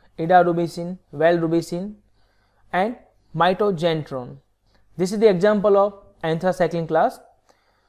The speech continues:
Doxorubicin, daunorubicin, valrubicin, epirubicin,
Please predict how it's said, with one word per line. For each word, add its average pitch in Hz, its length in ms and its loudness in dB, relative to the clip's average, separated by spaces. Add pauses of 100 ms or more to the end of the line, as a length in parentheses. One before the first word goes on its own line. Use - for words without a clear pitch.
(240)
Doxorubicin, 180 840 2
daunorubicin, 170 880 0
valrubicin, 170 680 2
epirubicin, 170 880 0